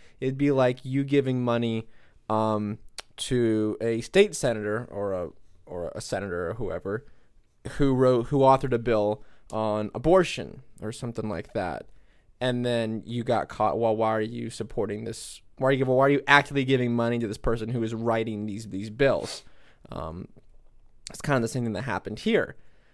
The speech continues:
Well, they got caught, and then as a way to deflect and as a way to appease the other people, they have to all of a sudden backpedal and, um, claim that they're s-, still woke, even though they had no problem with this bill passing,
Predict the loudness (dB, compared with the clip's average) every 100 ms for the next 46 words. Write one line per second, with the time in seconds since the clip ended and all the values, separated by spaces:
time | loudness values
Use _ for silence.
0 | _ -20 _ _ 0 0 0 -2 0 4
1 | 4 2 2 2 4 2 0 -2 -2 0
2 | 0 0 2 2 0 -4 -4 0 2 2
3 | 0 -2 -2 -6 -4 -4 -2 0 2 2
4 | 0 -4 -2 0 2 0 0 -2 6 6
5 | 6 -2 -2 -4 -8 -14 -20 -20 -4 0
6 | 0 2 2 4 4 2 0 2 2 2
7 | 2 2 4 2 2 -2 0 0 0 0
8 | -2 -4 -8 -12 -20 _ -12 -12 -10 -4
9 | 0 0 0 0 2 2 0 -6 -16 -12
10 | -12 -10 -2 4 6 6 4 2 -2 -8
11 | -4 0 0 0 0 0 0 2 2 2
12 | 0 -2 -2 -4 0 -2 0 0 0 -2
13 | -8 -8